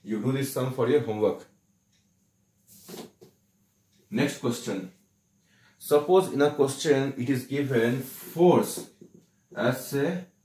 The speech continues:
two fifty Newton and pressure is given <clears throat> as,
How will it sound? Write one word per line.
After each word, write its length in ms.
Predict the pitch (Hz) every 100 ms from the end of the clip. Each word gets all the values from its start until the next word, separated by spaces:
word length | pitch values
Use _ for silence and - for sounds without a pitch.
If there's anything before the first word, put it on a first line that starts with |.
| _ _ _ _ -
two 240 | 165 180
fifty 540 | 180 151 139 - 156
Newton 580 | 139 120 117 113 90 - - _ _ _ _ _ _ _ - -
and 280 | 104 117 -
pressure 680 | 127 139 180 160 - - -
is 180 | 117 120
given 640 | 127 143 160 117 120 160 - _ _ _ _ _ _ - - - _ _ _ _ _ _ _ _ _ -
<clears throat> 20 |
as, 1600 | 156 156 120 117 - 110 113 117 113 110 - - - - -